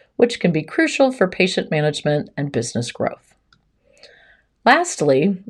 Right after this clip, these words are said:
let's go over environmental and cultural factors.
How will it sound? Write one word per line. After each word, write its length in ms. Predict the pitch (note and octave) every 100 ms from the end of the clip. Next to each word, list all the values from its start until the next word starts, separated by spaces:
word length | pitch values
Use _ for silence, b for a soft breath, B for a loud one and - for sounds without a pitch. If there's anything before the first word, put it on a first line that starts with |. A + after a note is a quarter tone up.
| -
let's 180 | F4+ -
go 200 | D#4+ A#3
over 260 | A3 G#3+
environmental 1000 | - F3 D#3+ D#3+ E3 D3 D3 D3 C#3+ C#3 -
and 160 | C3
cultural 460 | B2 C3 - A#2+ A#2+
factors. 760 | - - - - - - -